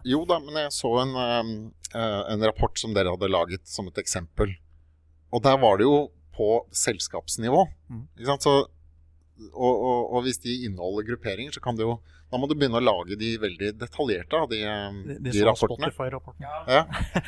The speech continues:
Speaker 2: <laughs> Den kan du si noe om.
Speaker 1: <laughs>
Speaker 3: Ja, men, eh, den rapporten som finns på,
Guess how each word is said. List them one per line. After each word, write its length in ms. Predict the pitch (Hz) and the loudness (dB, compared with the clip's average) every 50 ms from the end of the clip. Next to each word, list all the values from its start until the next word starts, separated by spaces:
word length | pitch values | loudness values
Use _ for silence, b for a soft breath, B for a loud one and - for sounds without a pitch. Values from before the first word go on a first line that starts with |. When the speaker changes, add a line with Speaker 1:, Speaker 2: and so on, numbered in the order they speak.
| 202 - | -6 -2
Speaker 2:
<laughs> 60 | 143 | 0
Den 120 | 151 156 | 2 2
kan 140 | 156 156 151 | 4 2 4
du 80 | 147 139 | 2 2
si 160 | - 147 135 | 2 2 0
noe 160 | 123 123 120 | 0 -2 -2
om. 20 | - | -2
Speaker 1:
<laughs> 680 | - - - - - 123 113 151 143 131 117 117 123 - _ _ 208 - _ B B B B B B B B B B B B B B B B B B - - - - - - | -2 -2 -2 -2 -2 2 4 4 4 4 0 -6 -10 -12 _ _ -20 -20 _ B B B B B B B B B B B B B B B B B B -14 -14 -14 -10 2 6
Speaker 3:
Ja, 120 | 165 175 | 8 8
men, 180 | 190 202 196 190 | 8 8 8 8
eh, 560 | 185 175 170 170 165 160 160 151 147 120 101 78 55 - - 78 | 10 12 12 12 12 12 12 10 8 6 2 -2 -6 -10 -12 -6
den 260 | 127 135 175 185 185 185 | 6 8 8 10 10 8
rapporten 600 | 185 - 175 156 - - 143 139 139 139 135 120 | 6 6 6 4 6 8 6 6 6 4 2 2
som 280 | - 143 131 123 120 113 | 4 6 6 6 4 0
finns 260 | - 131 120 110 - | 0 0 0 -2 -4
på, 340 | - 127 123 113 113 110 | -4 -2 0 2 4 6